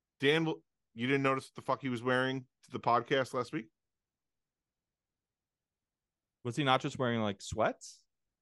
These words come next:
Speaker 1: I mean, they
Speaker 2: Oh,
Speaker 1: were
Speaker 2: was it? I
Speaker 1: pretty,
Speaker 2: didn't
Speaker 1: they were pretty
Speaker 2: notice.
Speaker 1: comfy sweats. They were, like,
Speaker 2: Really?
Speaker 1: almost to the point where it's like, really?
Speaker 2: I guess
Speaker 1: Um,
Speaker 2: I just literally didn't pay attention.
Speaker 1: So,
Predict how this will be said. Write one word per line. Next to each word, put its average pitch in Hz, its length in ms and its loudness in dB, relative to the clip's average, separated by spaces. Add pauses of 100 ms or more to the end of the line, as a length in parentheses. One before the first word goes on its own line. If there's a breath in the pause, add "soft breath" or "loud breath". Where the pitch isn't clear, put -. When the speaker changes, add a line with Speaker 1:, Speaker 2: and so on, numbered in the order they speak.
(440)
Speaker 1:
I 113 180 4
mean, 90 760 0 (460)
they 123 120 8
Speaker 2:
Oh, 123 40 8
Speaker 1:
were 123 80 6
Speaker 2:
was 117 180 4
it? 170 40 8
I - 0 -
Speaker 1:
pretty, 104 400 4
Speaker 2:
didn't 113 240 -14
Speaker 1:
they 143 100 2
were 131 80 4
pretty 131 260 2
Speaker 2:
notice. - 40 -8
Speaker 1:
comfy 123 600 -2
sweats. - 580 0
They 123 140 4
were, 127 120 8
like, 127 240 6
Speaker 2:
Really? - 0 -
Speaker 1:
almost 131 520 2
to 135 80 -6
the 113 80 -8
point 117 280 -2
where 107 140 4
it's 98 140 -2
like, 98 200 0 (1200 soft breath)
really? 120 300 4 (1000)
Speaker 2:
I 104 460 2
guess 170 180 0
Speaker 1:
Um, 202 60 4
Speaker 2:
I - 20 0
just 175 300 -2
literally 147 640 6
didn't 123 300 0
pay 120 180 2
attention. 143 440 -4 (2250)
Speaker 1:
So, 117 580 2